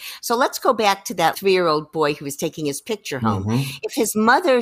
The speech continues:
Speaker 1: didn't say, "It's so beautiful," which she really might have felt in the, her heart that it was, if she said, "It's so beautiful," but then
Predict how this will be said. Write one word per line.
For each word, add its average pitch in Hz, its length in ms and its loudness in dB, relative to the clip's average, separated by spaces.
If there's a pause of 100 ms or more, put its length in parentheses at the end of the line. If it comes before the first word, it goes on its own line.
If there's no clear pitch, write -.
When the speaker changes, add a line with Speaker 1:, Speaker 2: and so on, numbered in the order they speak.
(120)
Speaker 1:
didn't 254 260 2
say, - 400 2
"It's 196 200 2
so 175 120 4
beautiful," 165 600 -2
which - 160 -8
she 185 180 -6
really 233 320 -2
might 160 240 0
have 151 100 -8
felt 240 460 0
in 165 100 0
the, 143 180 2
her 147 220 -2
heart 143 400 2
that 147 140 0
it 143 160 -4
was, 185 400 0 (540)
if 269 120 0
she 254 160 0
said, 359 300 0
"It's 220 180 -4
so 208 100 0
beautiful," 214 440 -2
but 147 200 -2
then 214 240 2